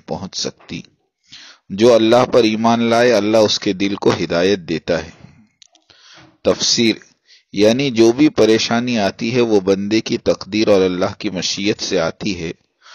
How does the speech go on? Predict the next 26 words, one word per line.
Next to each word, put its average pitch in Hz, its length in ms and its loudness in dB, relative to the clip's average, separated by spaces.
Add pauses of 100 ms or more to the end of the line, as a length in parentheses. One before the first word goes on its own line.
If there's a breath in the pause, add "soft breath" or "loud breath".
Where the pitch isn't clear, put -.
(240 loud breath)
और 95 220 2
मोमिन 117 420 0
उसे 131 240 0
जान 107 300 0
लेता 104 340 0
है 120 140 -2
कि 113 140 -4
इसे 104 240 -4
जो 98 200 0
कुछ - 220 -6
पहुंचा 98 440 -2
है 107 140 0
अल्लाह 95 360 0
की 107 160 -12
मशीयत 98 500 -4
और 92 60 2
उसके - 240 -4
हुक्म 85 340 -8
से - 180 -8
ही 107 140 -8
पहुंचा - 440 -8
है, 76 180 -10 (1000 loud breath)
बस 117 200 2
वो 127 100 6
सब्र 131 440 2
और 107 260 2